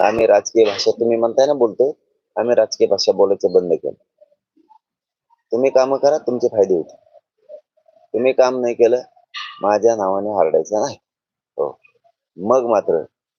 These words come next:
कुणी बोंबलायचं नाही. मराठा कोणचाच ऐकून घेणार नाही आणि भाजपमधला मराठा तर कधीच ऐकून घेणार नाही, कारण देवेंद्र फडणवीस साहेबच दोषी आहे, शंभर टक्के देत नाहीये, की घराघरातल्या मराठ्यांमध्ये भावना जाणार आहे.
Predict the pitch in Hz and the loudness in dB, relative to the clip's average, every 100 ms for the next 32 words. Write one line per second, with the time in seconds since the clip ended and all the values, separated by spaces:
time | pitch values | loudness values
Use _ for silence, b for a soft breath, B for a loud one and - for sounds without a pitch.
0 | - 107 107 107 101 98 110 113 107 104 | -6 -2 2 2 2 0 0 0 0 2
1 | 101 104 104 107 104 117 107 104 101 104 | 2 0 0 -2 0 0 2 2 2 0
2 | 92 92 104 92 80 - _ _ - 92 | 0 0 0 -2 -6 -12 _ _ -10 -4
3 | 95 98 104 - 113 107 107 107 95 87 | 0 2 2 0 0 0 2 2 2 -2
4 | - _ _ _ - - 120 131 139 117 | -6 _ _ _ -12 -2 0 0 2 2
5 | 110 104 95 90 80 71 - _ - 101 | 2 0 -2 -2 -4 -8 -18 _ -6 -4
6 | 101 107 113 117 - 104 113 110 110 117 | 0 0 0 -2 -2 -2 -2 0 2 2
7 | 127 123 117 85 71 - _ _ _ _ | 0 -2 -2 -4 -8 -14 _ _ _ _
8 | - 110 117 110 104 104 95 110 123 - | -4 -2 0 0 0 0 2 2 0 0
9 | 110 87 73 65 _ _ _ _ _ _ | 0 0 -4 -12 _ _ _ _ _ _
10 | _ _ - 117 - 98 120 107 107 101 | _ _ -6 -6 -4 0 2 2 2 2
11 | 107 104 98 98 101 95 98 92 107 90 | 0 0 0 0 -2 -4 -4 0 2 0
12 | 87 82 78 65 - | -2 -4 -4 -6 -10